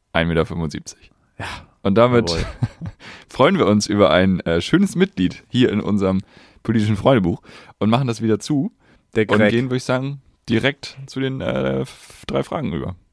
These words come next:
Speaker 2: Der bringt auch irgendwann mal, noch mal seine Bi-, Autobiografie raus, bestimmt. Das heißt dann Gregs Tagebücher.
Speaker 1: <laughs> Das ist
Speaker 2: Ja.
Speaker 1: ein richtig guter Move.
Speaker 2: Ja, ja. Alright.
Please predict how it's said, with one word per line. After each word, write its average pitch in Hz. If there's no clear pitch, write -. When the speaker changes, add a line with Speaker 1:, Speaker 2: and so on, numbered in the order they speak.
Speaker 2:
Der 104
bringt 123
auch 120
irgendwann 120
mal, 117
noch 110
mal 107
seine 101
Bi-, -
Autobiografie 101
raus, 87
bestimmt. 104
Das 104
heißt 113
dann 101
Gregs -
Tagebücher. 92
Speaker 1:
<laughs> -
Das -
ist -
Speaker 2:
Ja. 110
Speaker 1:
ein 104
richtig 110
guter 90
Move. 92
Speaker 2:
Ja, 98
ja. 92
Alright. 98